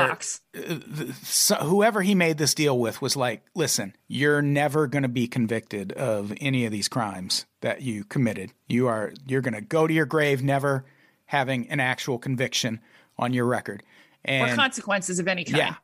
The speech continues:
Speaker 2: And then Robert Durst gets convicted and he dies and he goes to hell and he gets down there and he's like, "W T F? You said I'd never be convicted. I died convicted." And the devil goes, "Monkey's paw situation. Your conviction's been overturned,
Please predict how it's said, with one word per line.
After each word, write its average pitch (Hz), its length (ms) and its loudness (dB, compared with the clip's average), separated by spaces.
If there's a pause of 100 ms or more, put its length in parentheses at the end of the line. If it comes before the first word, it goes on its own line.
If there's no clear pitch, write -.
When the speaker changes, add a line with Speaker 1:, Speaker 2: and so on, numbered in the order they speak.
(140)
Speaker 2:
And 156 120 2
then 156 140 2
Robert 160 360 2
Durst 160 320 2
gets 180 220 0
convicted 135 640 0 (180)
and 135 120 0
he 117 40 -2
dies 139 800 4
and 143 100 -2
he 131 40 2
goes 139 240 2
to 151 80 -2
hell 123 480 0 (160)
and 135 100 -2
he 131 40 0
gets 127 200 -4
down 165 280 2
there 123 120 -2
and 120 80 0
he's 139 180 2
like, 135 460 -2
"W 170 380 2
T 185 280 4
F? 185 440 2 (180)
You 135 120 -4
said 165 240 4
I'd 147 160 2
never 156 220 2
be 151 160 0
convicted. 139 720 -2
I 139 100 0
died 143 560 2
convicted." 131 600 -2 (680)
And 131 140 0
the 123 40 0
devil 143 340 0
goes, 120 420 0 (400)
"Monkey's 185 480 2
paw 127 260 0
situation. 120 840 0 (140)
Your 196 180 4
conviction's 190 540 0
been 160 240 2
overturned, 165 640 2